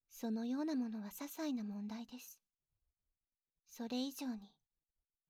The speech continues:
私とお姉様の心は深く、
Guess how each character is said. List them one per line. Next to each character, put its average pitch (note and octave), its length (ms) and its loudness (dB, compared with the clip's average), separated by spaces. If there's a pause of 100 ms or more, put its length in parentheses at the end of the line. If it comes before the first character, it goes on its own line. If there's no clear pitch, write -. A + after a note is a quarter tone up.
(300)
私 C4 560 0
と C#4+ 140 0
お C#4 40 4
姉 D4 240 4
様 B3+ 240 0
の G#3+ 140 -2
心 C4 400 0
は A3 180 -2
深 - 240 -4
く、 - 40 -16